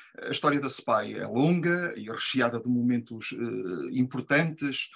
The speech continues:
eh, no contexto dos estudos antropológicos, etnológicos e arqueológicos. Bastará olhar, eh, os índices, eh, eh, do seu meio de comunicação oficial para perceber quão importante tem sido ao longo das últimas décadas,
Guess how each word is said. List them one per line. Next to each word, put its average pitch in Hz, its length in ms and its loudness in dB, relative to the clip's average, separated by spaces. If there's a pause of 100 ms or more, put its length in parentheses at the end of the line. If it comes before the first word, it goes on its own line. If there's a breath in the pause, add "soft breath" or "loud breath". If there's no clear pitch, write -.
(220 loud breath)
eh, 95 160 -4
no 127 140 4
contexto 120 460 -2
dos 110 80 -8
estudos - 300 -8
antropológicos, 113 840 -4
etnológicos 113 960 -4
e 107 200 -8
arqueológicos. 131 680 -4
Bastará 123 320 -4
olhar, 120 420 2
eh, - 80 -12 (480 loud breath)
os 139 240 0 (100)
índices, 131 520 0
eh, 113 180 -8 (480 loud breath)
eh, 113 220 -2
do 127 100 -2
seu 135 260 2
meio 143 180 6
de - 80 -12
comunicação 131 500 0
oficial 131 440 -2
para 135 160 -4
perceber 139 540 -2
quão 160 240 2
importante 135 480 -2
tem 127 140 0
sido 131 280 -2
ao 123 100 0
longo 123 320 -2
das 113 520 -8
últimas 131 500 0
décadas, 120 600 -6